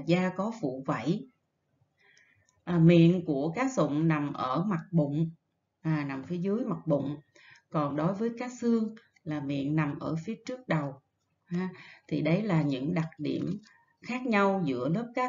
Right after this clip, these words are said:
sụng và lớp cá xương. Và em lưu ý, đặc điểm đặc trưng để phân biệt giữa lớp cá sụng, cá xương đó chính là bộ xương của nó. Ha. Thì lớp cá sụng, bộ xương bằng chất sụng, còn lớp cá xương là bộ xương bằng chất xương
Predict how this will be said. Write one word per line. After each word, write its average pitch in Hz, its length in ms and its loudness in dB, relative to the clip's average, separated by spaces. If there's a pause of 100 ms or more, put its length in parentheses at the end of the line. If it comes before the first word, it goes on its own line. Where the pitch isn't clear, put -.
sụng 143 300 -2
và 139 240 -4
lớp 165 220 -4
cá 233 100 -4 (100)
xương. 214 340 2 (200)
Và 160 320 0
em 196 320 0
lưu 185 140 2
ý, 208 300 0 (300)
đặc 165 220 0
điểm 165 260 0
đặc 175 240 -2
trưng 214 280 2
để 160 240 4
phân 220 200 -2
biệt 156 300 4
giữa 131 180 -2
lớp 214 240 -2
cá 254 60 0 (100)
sụng, 143 200 -4
cá 190 80 -6
xương 180 320 2
đó 180 160 2
chính 226 160 -6
là 143 340 -4
bộ 127 200 -6
xương 175 420 2
của 139 80 -10
nó. 165 260 0 (340)
Ha. 185 260 -2 (280)
Thì 143 440 2 (420)
lớp 175 220 -2
cá 254 120 -4
sụng, 156 500 0
bộ 139 220 0
xương 220 480 -2
bằng 143 340 -4 (160)
chất - 160 -6
sụng, 156 420 0 (420)
còn 151 240 0
lớp 175 240 0
cá 240 100 -4
xương 208 360 2
là 151 140 2
bộ 131 200 -4
xương 170 320 2
bằng 139 260 0 (220)
chất 202 160 -8
xương 180 360 2